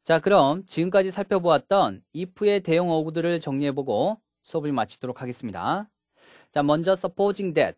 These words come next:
그리고 suppose that이 나오는데요. 만일 뭐뭐 한다면 이런 뜻입니다. 자, 이때 that은 물론 대부분 생략된다 그랬어요. 자, 그 다음에 granted that, 뭐뭐라고 하더라도 이런 뜻이죠. even if의 뜻이 되겠습니다.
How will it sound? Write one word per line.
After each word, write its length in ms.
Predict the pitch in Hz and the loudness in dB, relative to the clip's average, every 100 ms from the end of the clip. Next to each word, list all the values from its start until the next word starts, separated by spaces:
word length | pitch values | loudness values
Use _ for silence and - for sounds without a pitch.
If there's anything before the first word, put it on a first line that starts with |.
| _ | _
그리고 260 | 139 151 | -6 -4
suppose 500 | 165 165 - 196 190 | -2 -4 -2 -2 -2
that이 240 | 175 151 156 | -4 -4 -2
나오는데요. 680 | 131 127 120 107 95 165 220 _ _ _ _ | -2 -2 -2 -2 -4 -6 -10 _ _ _ _
만일 420 | - 123 147 190 180 | -2 2 2 0 2
뭐뭐 260 | 156 160 | 2 2
한다면 520 | 160 170 170 165 170 | -2 -2 -2 0 0
이런 180 | 131 131 | 0 -4
뜻입니다. 640 | 127 127 117 139 120 90 _ _ _ _ _ | -6 -8 0 2 2 -2 _ _ _ _ _
자, 140 | 143 | 0
이때 320 | 139 175 214 208 | 0 0 0 0
that은 300 | 196 185 180 | 0 -2 -2
물론 400 | 180 147 127 143 | 2 2 2 -4
대부분 400 | 143 143 156 175 | -8 -6 -4 -6
생략된다 520 | 165 202 202 185 147 | -6 -6 -6 -4 -2
그랬어요. 600 | 120 110 - 98 143 226 - _ _ _ - - _ | -2 -4 -6 -2 0 -2 -8 _ _ _ -20 -20 _
자, 180 | - 135 | -2 0
그 140 | 175 | 2
다음에 400 | 185 185 190 190 | 4 4 2 -2
granted 540 | - 190 196 196 180 147 | -2 -4 -2 -2 -2 0
that, 280 | 135 82 _ _ _ | 0 0 _ _ _
뭐뭐라고 680 | 123 135 175 185 156 151 202 | 0 2 4 4 4 2 -4
하더라도 600 | 208 196 180 151 139 120 | -2 0 2 2 0 0
이런 180 | 147 147 | -2 -4
뜻이죠. 580 | 131 - 208 156 90 _ _ - | -8 0 2 4 0 _ _ -4
even 280 | 170 196 214 | -2 0 0
if의 360 | 196 185 175 160 | -2 -2 -6 -6
뜻이 180 | 147 | -6
되겠습니다. 720 | 156 120 - 107 90 117 196 | -4 -4 -4 -8 -6 -4 -4